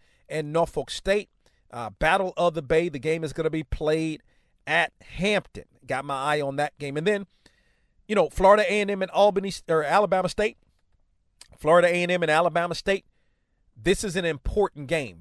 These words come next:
very, very important game, because now you're talking about the swac Eastern Division, and probably more important for Florida A and M because a couple of reasons. If you're the Rattlers, you don't wanna go down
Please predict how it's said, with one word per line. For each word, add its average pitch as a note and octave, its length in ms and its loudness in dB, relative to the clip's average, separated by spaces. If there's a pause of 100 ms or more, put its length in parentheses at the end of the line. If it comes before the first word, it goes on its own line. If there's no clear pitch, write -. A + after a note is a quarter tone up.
very, F#3 460 4
very A#2 360 -6
important G2+ 420 -10
game, F2+ 340 -16 (460)
because C3 300 -2
now D#3 160 0
you're E3 140 -4
talking D#3+ 260 -2
about D#3 220 -2
the C3+ 60 -14
swac D#3+ 560 -2
Eastern D#3 380 -10
Division, C#3+ 500 -6
and D#3 180 -10
probably D#3 840 0 (760)
more F#3+ 420 2
important F3+ 500 -4
for D3+ 320 -2
Florida D#3 480 2
A C3 100 -6
and C3 100 -6
M C3 160 -2
because A2+ 360 -6 (840)
a - 20 -14
couple A3 240 2
of D#3+ 80 -4
reasons. G#2+ 420 -6 (1120)
If A2+ 120 -14
you're G3 160 8
the F#3+ 100 0
Rattlers, C#3+ 500 2
you E3+ 80 -2
don't G#3+ 180 4
wanna F#3 180 0
go D3+ 140 4
down C3 200 2